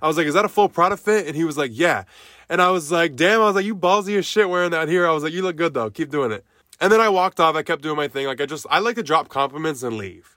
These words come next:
you know? Or I'll compliment them as I'm walking by. So there's no chance for it to be awkward. I don't need a response. I don't need a thank you. Like, I just wanna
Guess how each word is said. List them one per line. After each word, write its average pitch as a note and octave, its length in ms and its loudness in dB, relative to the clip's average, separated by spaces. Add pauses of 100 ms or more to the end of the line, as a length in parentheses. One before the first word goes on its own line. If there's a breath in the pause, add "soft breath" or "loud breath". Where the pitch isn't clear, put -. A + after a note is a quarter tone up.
(100)
you C3 80 -2
know? B2+ 240 -2 (360 soft breath)
Or D#3+ 140 6
I'll E3 100 6
compliment D3+ 460 -2
them D3+ 100 0
as B2 160 2
I'm B2 120 -4
walking A2+ 280 -2
by. G#2 220 0
So G#2 140 -14
there's A2+ 180 -4
no C3 240 -2
chance C#3+ 400 -4
for C3 160 -6
it B2 80 -8
to C3+ 80 -10
be B2 140 -10
awkward. B2 340 -2
I A#2+ 60 0
don't C3 120 0
need C3 140 -4
a C3+ 40 -2
response. B2 640 -2
I B2+ 60 -2
don't B2+ 140 -2
need C3 100 -6
a C3+ 80 -6
thank B2+ 340 -6
you. B2+ 200 -2
Like, B2 200 -4
I B2 120 0
just C3 200 -8
wanna C3+ 360 -4